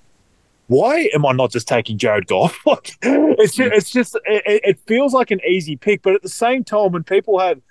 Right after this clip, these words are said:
Speaker 1: a lot of people probably drafted Goff as, like, their second quarterback, and I think they're probably still playing their starter over him, and I, I'm saying that I think Goff will be, like, a top five, top six option this week. I actually would play him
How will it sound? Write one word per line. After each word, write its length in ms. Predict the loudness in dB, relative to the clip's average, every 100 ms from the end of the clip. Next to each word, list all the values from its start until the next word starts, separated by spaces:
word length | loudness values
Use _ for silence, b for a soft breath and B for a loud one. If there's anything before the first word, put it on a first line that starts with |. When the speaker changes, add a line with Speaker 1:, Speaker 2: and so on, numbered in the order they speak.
| _
Speaker 1:
a 40 | 0
lot 140 | 0
of 60 | 0
people 200 | 0 0
probably 280 | 0 -2 -2
drafted 420 | 0 -2 -2 -4
Goff 240 | -2 -2
as, 80 | -2
like, 160 | -4 -4
their 100 | -10
second 460 | -4 -2 -2 -2
quarterback, 600 | 0 0 2 0 -2 -6 -6
and 260 | -2 -2 -4 _ _ -4
I 60 |
think 240 | -4 -4 -2
they're 120 | -2
probably 360 | 0 -2 0 -4
still 280 | 0 -2 0
playing 360 | -2 -2 -2
their 100 | -4
starter 460 | -6 -2 -2 0 0
over 340 | 0 0 0
him, 280 | 0 0 0
and 200 | -2 -2
I, 220 | 0 0
I'm 280 | -2 0 0
saying 420 | 0 0 0 -2 -2
that 160 | -2 -4 _ _
I 100 | -2
think 300 | -2 -4 -4
Goff 320 | -2 0 0 -2
will 80 | 0
be, 200 | 0 0
like, 240 | 0 -2
a 40 | -6
top 280 | -2 -4
five, 320 | 0 0 0 -2
top 180 | -4 -4
six 360 | -6 -6 -6 -4
option 340 | -4 0 -2
this 220 | 0 -2
week. 240 | 0 0 2
I 180 | 0 0
actually 240 | 0 -2
would 200 | -2 -4
play 300 | -2 0 0
him 240 | 0 -2